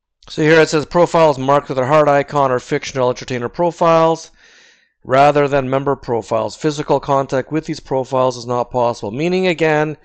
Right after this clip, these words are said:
that you cannot meet up with, uh, any of the women on this website, 'cause really the whole thing's just one big scam. Anyways, guys, that's about it. I don't wanna waste too much of your time. If you do have any questions or comments,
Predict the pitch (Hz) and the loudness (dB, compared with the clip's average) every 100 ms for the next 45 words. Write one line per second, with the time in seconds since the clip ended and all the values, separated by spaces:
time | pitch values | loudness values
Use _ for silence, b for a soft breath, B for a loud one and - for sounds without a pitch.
0 | b b b b 113 117 - 131 123 151 | b b b b -4 -4 -4 -10 -6 0
1 | 156 151 135 131 120 123 - 120 117 - | 2 2 0 -2 -2 -2 -2 -4 -4 -8
2 | - 139 135 127 123 143 131 120 117 123 | -10 -2 0 0 0 -4 -4 -4 -4 -4
3 | 123 120 - 120 110 123 120 135 143 170 | -4 -8 -6 -8 -6 -8 -8 -8 -4 -2
4 | 156 131 131 131 127 117 110 107 _ b | -2 -2 -4 -4 -8 -10 -12 -14 _ b
5 | b b - 139 139 127 127 - _ _ | b b -8 -6 -4 -4 -6 -10 _ _
6 | _ _ _ _ _ - - 170 160 143 | _ _ _ _ _ -18 -6 2 6 6
7 | 123 110 98 _ _ - 220 226 196 151 | 4 0 -8 _ _ -2 4 6 6 6
8 | 175 175 175 202 175 165 165 156 156 196 | 6 8 6 4 4 6 8 8 8 8
9 | 190 165 165 156 175 165 160 160 143 139 | 6 2 2 0 -2 0 0 -2 -4 0
10 | 143 170 170 147 151 165 160 151 135 147 | 0 0 -2 -4 -2 2 0 0 -4 0
11 | 143 - 147 147 - 143 139 147 160 - | 0 0 -8 -6 0 2 2 0 -2 -8